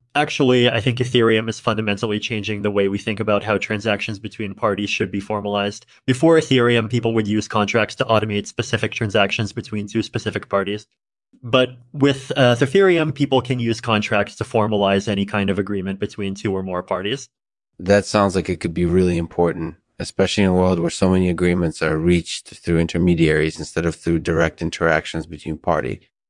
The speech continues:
Speaker 1: Yeah, I think that's definitely true.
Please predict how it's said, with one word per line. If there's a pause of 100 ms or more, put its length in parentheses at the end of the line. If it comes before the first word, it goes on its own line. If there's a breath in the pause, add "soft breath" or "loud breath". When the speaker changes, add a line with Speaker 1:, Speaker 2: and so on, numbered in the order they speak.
(280)
Speaker 1:
Yeah, (200)
I
think
that's
definitely
true.